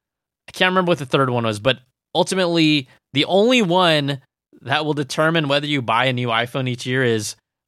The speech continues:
are you in the market to buy an iPhone? And that comes down to you,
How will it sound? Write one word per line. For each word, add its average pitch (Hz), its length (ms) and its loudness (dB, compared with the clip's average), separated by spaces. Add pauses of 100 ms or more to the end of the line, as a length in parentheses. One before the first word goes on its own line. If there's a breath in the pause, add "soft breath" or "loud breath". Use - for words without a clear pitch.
(120)
are 123 120 0
you 131 160 2
in 160 100 0
the 156 80 0
market 135 380 -2
to 127 100 -2
buy 113 180 0
an 113 60 -2
iPhone? 107 420 -4
And 160 100 -4
that 214 180 0
comes 208 200 -4
down 180 280 0
to 170 160 0
you, 143 640 0